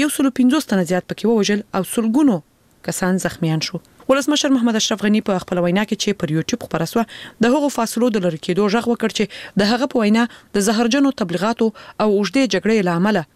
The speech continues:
رامنځته شوي دي. ښاغلي غني وویل، هغه دسیسې دي ناکامې سي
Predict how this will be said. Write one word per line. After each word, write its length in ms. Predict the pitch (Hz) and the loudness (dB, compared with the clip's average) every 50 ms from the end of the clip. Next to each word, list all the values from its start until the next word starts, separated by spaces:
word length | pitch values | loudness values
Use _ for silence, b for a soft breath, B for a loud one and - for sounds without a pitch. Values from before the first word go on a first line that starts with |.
| _ _ - - | _ _ -2 0
رامنځته 300 | 190 180 165 160 - 180 - | 0 0 0 -2 -2 -2 -2
شوي 200 | - 170 156 160 151 | 0 0 0 0 0
دي. 60 | 170 170 - _ _ _ _ _ - - | -2 -4 -6 _ _ _ _ _ -6 -2
ښاغلي 260 | 196 185 196 185 180 170 | -2 0 2 2 2 2
غني 140 | 180 196 233 | 2 2 2
وویل، 240 | 262 247 220 214 208 B B B B B | 2 4 2 2 0 B B B B B
هغه 160 | - 277 269 277 226 | 0 0 0 0 0
دسیسې 340 | 254 - - - - 269 233 | -2 -2 -2 0 2 2 4
دي 80 | 254 240 | 4 2
ناکامې 360 | 226 - - 277 277 262 240 - | 2 0 0 2 2 2 2 0
سي 60 | - | -2